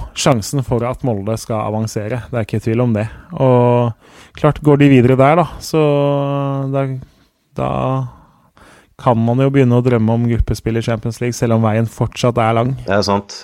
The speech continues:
Speaker 2: Eh, Benjamin Sears, Ben Sears på Twitter. Hvis hver landsdel hadde hatt et landslag, hvem hadde vært det beste?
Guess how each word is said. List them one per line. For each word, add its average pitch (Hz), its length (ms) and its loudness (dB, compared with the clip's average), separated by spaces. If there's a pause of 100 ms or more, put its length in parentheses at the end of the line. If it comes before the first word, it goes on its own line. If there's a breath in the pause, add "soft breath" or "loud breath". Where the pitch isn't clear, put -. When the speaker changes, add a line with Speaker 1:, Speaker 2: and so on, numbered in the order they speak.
Speaker 2:
Eh, 127 640 4
Benjamin 131 480 2
Sears, 160 540 2 (180)
Ben 113 320 0
Sears 147 400 2
på 143 140 -4
Twitter. 156 400 2 (580 loud breath)
Hvis 151 160 4
hver 143 240 6
landsdel 131 720 2
hadde 123 240 2
hatt - 240 0
et 117 160 2
landslag, 92 640 2 (320 loud breath)
hvem 101 400 0
hadde 127 240 2
vært - 300 -4
det 127 100 0
beste? - 480 -2